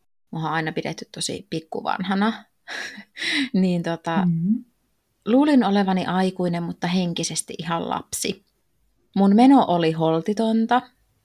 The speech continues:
Speaker 1: päätöntä. Siinä ei ollut mitään järkeä. Mä en kunnioittanut kauheasti mun läheisiä,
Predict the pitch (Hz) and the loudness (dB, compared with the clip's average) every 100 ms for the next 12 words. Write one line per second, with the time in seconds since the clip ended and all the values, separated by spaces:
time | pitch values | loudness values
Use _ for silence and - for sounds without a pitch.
0 | _ _ - 160 156 165 185 202 214 233 | _ _ -10 -6 -6 -4 0 0 0 -4
1 | 233 - _ _ _ _ _ _ - 180 | -6 -16 _ _ _ _ _ _ -4 -2
2 | 170 165 165 165 139 156 156 147 175 - | -2 -4 -6 -6 -6 -6 -6 -6 -8 -4
3 | 226 226 226 - _ _ _ _ _ _ | -2 0 -2 -8 _ _ _ _ _ _
4 | _ _ - 180 170 180 180 175 175 175 | _ _ -2 -2 0 -2 -2 -2 -4 -6
5 | 170 170 - 139 175 180 170 175 180 160 | -8 -8 -6 -6 -4 -6 -6 -6 -8 -8
6 | 170 175 202 202 208 214 | -8 -4 -2 -2 -2 -4